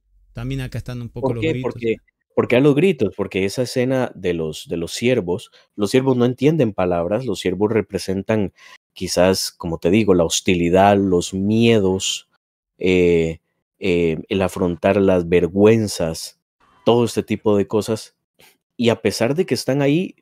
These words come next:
Speaker 2: mira qué curioso que ellos no atacan. Los siervos no atacan.
Speaker 1: No, no atacan.
Speaker 2: Sabemos, sino que, eh, subconscientemente sabemos que son hostiles.
Speaker 1: Peligroso, claro.
Speaker 2: Porque nos pueden,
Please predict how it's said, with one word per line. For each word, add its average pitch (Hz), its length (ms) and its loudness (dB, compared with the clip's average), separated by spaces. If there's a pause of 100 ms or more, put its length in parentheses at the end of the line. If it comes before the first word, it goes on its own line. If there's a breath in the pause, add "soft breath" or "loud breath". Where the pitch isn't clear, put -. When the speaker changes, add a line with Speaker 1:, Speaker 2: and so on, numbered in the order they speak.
(320 soft breath)
Speaker 2:
mira 101 200 4
qué 131 140 0
curioso 127 300 4
que 117 80 0
ellos 117 160 2
no 107 220 2
atacan. 87 680 -4 (600)
Los 92 240 0
siervos 113 520 2
no 95 220 -2
atacan. 87 560 -4 (840)
Speaker 1:
No, 117 200 -8
no 113 100 -8
atacan. 107 40 -8
Speaker 2:
Sabemos, 113 520 -2 (260 soft breath)
sino 120 320 4
que, - 300 2 (380)
eh, 123 300 0
subconscientemente 135 1300 0
sabemos 107 360 -2
que 98 100 -6
son 120 320 -4 (280)
hostiles. 120 260 -2 (100)
Speaker 1:
Peligroso, 127 500 -8
claro. 127 320 -6
Speaker 2:
Porque 127 60 -6
nos 117 140 -6
pueden, 143 260 0